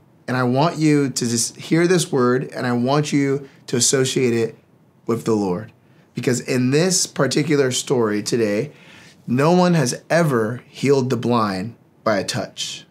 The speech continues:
No one has ever healed the blind, period. This is the first historical event of someone giving sight to the blind. What it's a picture of is what God is gonna do to all of us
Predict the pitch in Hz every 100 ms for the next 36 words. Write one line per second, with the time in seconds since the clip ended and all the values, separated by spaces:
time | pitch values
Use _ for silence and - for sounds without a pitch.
0 | - 127 165 165 139 - - 147 156 123
1 | 113 113 - - - 143 123 117 117 107
2 | 110 117 - - 190 196 95 - - _
3 | _ - 139 131 123 - 170 170 160 135
4 | - 147 - 143 110 123 123 - - _
5 | _ _ _ _ 120 120 - 135 120 113
6 | 110 - _ 131 120 110 110 104 107 95
7 | 98 101 120 _ _ _ _ _ _ _
8 | _ _ _ - _ - - - - -
9 | - 151 147 143 135 - 180 - 147 113
10 | 113 139 - _ - - - - 131 120
11 | 113 117 - - _ - 147 131 127 123
12 | 127 120 117 120 113 110 113 - _ -
13 | _ _ _ _ _ _ _ _ _ _
14 | _ _ _ - 139 120 117 98 85 -
15 | - -